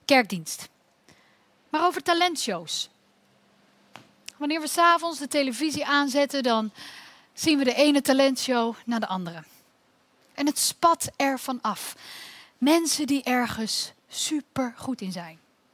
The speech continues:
In koken, in bakken, in zingen, in dansen. Er zijn werkelijk overal tegenwoordig talentshows over. En die mensen, die krijgen applaus en complimenten.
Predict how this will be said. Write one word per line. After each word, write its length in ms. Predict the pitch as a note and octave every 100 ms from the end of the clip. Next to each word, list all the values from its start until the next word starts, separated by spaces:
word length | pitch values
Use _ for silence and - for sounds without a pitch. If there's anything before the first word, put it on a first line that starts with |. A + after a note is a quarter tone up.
| - - -
In 180 | D4
koken, 500 | B3 A#3 A3 - G#3+
in 200 | B3+ D4
bakken, 420 | A3 A3+ G#3+ A#3 B3
in 120 | C4+
zingen, 400 | B3 A#3 A3+ A#3
in 140 | C#4
dansen. 360 | A#3+ A3 A3 A#3+
Er 60 |
zijn 120 | B3+ C4
werkelijk 460 | C#4 C#4+ D4+ D4 - - -
overal 680 | - F#4+ F#4 D4+ C#4+ C#4 C#4+
tegenwoordig 720 | C#4 B3+ B3+ B3+ A#3 A3+ - - -
talentshows 560 | F4 F4 D#4+ B3+ G3+ F#3
over. 360 | E3+ - _ _ _ _ _ - - - -
En 200 | B3+ A3
die 220 | E4+ F#4
mensen, 640 | D#4 D#4+ E4 - D#4 C4
die 160 | A#3+ D4
krijgen 680 | D4+ C#4 B3 A#3+ A3 G#3 G#3+ - -
applaus 720 | - - A#3+ G3 - - -
en 140 | G3 -
complimenten. 720 | B3+ G3 A3 A3+ B3+ -